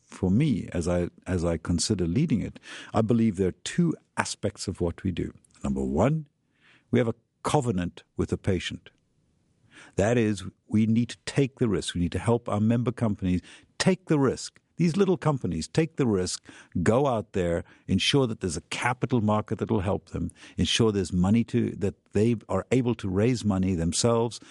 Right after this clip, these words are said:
and then to make sure that they've got the patents to protect their medicines,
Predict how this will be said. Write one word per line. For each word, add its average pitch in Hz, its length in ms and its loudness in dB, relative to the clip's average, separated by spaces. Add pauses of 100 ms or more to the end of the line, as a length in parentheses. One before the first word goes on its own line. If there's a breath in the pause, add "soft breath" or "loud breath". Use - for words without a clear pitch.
(200 loud breath)
and 117 120 4
then 110 140 2
to 104 140 -4
make 101 200 2
sure 143 220 0
that 117 140 -2
they've 123 120 0
got - 200 -2
the 120 60 0
patents - 540 -2
to 110 120 -2
protect - 560 -6
their 101 240 0
medicines, 98 600 0